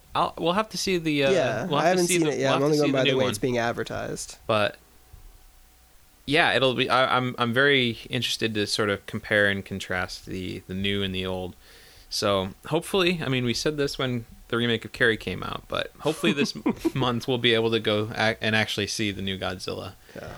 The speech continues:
Speaker 1: And, um, and compare it to the original. But next week we will be talking about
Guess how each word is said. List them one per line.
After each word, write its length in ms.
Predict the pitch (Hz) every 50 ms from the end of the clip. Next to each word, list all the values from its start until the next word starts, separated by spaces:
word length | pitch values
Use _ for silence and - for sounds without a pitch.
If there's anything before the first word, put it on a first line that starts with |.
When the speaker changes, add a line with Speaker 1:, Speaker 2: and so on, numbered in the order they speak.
| - - - - - - -
Speaker 1:
And, 280 | - 92 87 87 87 87
um, 380 | 87 85 85 85 87 82 - - - - - - - - - - - - - - _ _ _ - - - - _ _ -
and 320 | 101 98 - - - - - - - -
compare 320 | - 110 - - 87 87
it 200 | - - - -
to 80 | - -
the 120 | - 87
original. 380 | 92 90 85 - - 50 - - - -
But 200 | - - - -
next 240 | 139 160 - - -
week 240 | 113 98 92 -
we 100 | - 92 90
will 200 | 92 110 131 139
be 160 | 131 127 123
talking 400 | - 131 117 113 - - 110 104
about 440 | 98 92 95 95 95 95 98 -